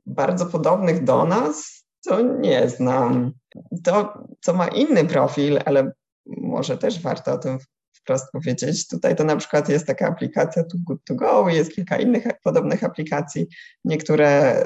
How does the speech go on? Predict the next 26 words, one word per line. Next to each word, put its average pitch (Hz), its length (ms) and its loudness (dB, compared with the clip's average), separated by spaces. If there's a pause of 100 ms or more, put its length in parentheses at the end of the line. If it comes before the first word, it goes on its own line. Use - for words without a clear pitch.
(140)
są 135 420 -2 (160)
darmowe, 143 540 0
w - 20 -2
sensie, 139 360 -2
że 135 360 0 (460)
to 131 100 -2
jedzenie 139 420 2
można 135 760 -4 (100)
za - 160 -8
darmo, 240 520 0
a 285 100 -2
inne 254 300 -2
nie - 120 -4
są 190 160 -4
darmowe. 220 380 -2
No, 180 100 0
polegają - 600 -2
w - 40 -10
skrócie 135 320 -6
na 131 140 -2
tym, 139 160 -4
że 135 200 -2
restauracje 131 920 -4 (320)
i 254 140 -2
sklepy, - 1040 -2
ale 135 420 -4